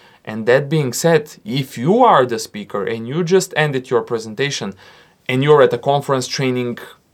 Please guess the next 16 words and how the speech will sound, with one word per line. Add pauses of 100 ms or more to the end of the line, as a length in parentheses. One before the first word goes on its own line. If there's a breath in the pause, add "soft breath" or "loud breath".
(200)
event
setup, (680 soft breath)
your
main
responsibility
and
your
first
responsibility
once
your
presentation (120)
is
over (240 soft breath)
is
to